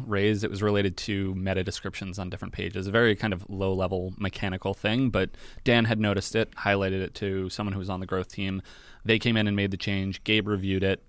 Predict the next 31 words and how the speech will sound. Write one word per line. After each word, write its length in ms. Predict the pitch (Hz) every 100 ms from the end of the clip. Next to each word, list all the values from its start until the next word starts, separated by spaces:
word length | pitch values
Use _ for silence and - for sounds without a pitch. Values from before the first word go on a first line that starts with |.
| - _ _
It 100 | -
was 140 | 98 98
merged. 520 | 98 101 98 - -
It 60 | -
was 140 | 107 -
deployed 300 | - 98 92
to 60 |
production. 580 | - 92 90 - 98 95
And 140 | 101 98
by 140 | 98
the 80 | 98
time 560 | 110 107 107 107 104 -
I 80 | 101
went 220 | 92 92
from 160 | 98
seeing 320 | 95 - 135 127
that 140 | 113
there 120 | 107
was 140 | 101 101
an 80 |
issue 320 | 101 - 123 117
to 320 | - 98 92
knowing 320 | 95 92 95
that 100 | 95
it 40 | -
was 140 | 92
deployed, 220 | 90 -
I 80 | 135
was 60 | 127
like, 100 | 151
"Oh, 220 | 123